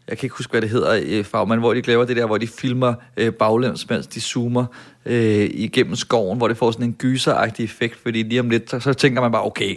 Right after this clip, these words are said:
lige om lidt, så skal, bliver de vækket, og så er der hunde, eller, altså, de laver tit sådan nogle, eller nogle skud op fra lastbilen og sådan noget, hvor at man kan mærke, at lige om lidt, så bliver de udsat for noget rigtig nederen.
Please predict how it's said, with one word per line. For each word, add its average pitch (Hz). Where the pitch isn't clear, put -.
lige 117
om 104
lidt, 98
så 113
skal, 107
bliver 107
de 98
vækket, 104
og 98
så 104
er 101
der 104
hunde, 113
eller, 95
altså, 110
de 104
laver 120
tit 156
sådan -
nogle, 127
eller 113
nogle 113
skud 143
op 117
fra 131
lastbilen 113
og 107
sådan -
noget, 101
hvor 98
at 95
man 104
kan 113
mærke, 104
at 113
lige 127
om 120
lidt, 98
så -
bliver 113
de 98
udsat 101
for 98
noget 98
rigtig 107
nederen. 92